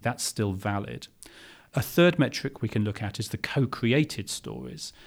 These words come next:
And if you have a group of people within your organisation carrying out a learning activity around a specific subject, publishing a story saying,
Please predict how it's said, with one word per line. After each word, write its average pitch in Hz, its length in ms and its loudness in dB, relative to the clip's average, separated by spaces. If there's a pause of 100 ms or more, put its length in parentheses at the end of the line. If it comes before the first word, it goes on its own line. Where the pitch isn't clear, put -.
(180)
And 135 200 6
if 147 160 2
you 127 80 4
have 123 100 4
a 120 60 4
group 165 300 6
of - 100 -2
people 131 420 -4
within 131 320 4
your 143 160 4
organisation 113 840 -2 (480)
carrying 139 460 8
out 127 140 2
a 127 60 4
learning 143 360 6
activity 110 480 0
around 120 280 2
a 127 40 -2
specific - 460 -8
subject, 104 640 -6
publishing 135 500 2
a 120 60 -2
story 113 400 0
saying, 107 340 -4